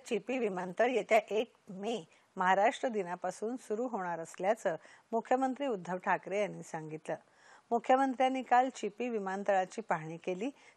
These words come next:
त्यानंतर अधिकाऱ्यांसोबत आढावा बैठकही घेतली.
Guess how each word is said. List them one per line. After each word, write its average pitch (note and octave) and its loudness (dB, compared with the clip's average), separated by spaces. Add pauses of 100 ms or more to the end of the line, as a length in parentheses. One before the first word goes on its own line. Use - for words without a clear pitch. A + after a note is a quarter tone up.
त्यानंतर C4+ 8
अधिकाऱ्यांसोबत A3+ 4
आढावा F#3+ 0
बैठकही F3 -4
घेतली. E3 -6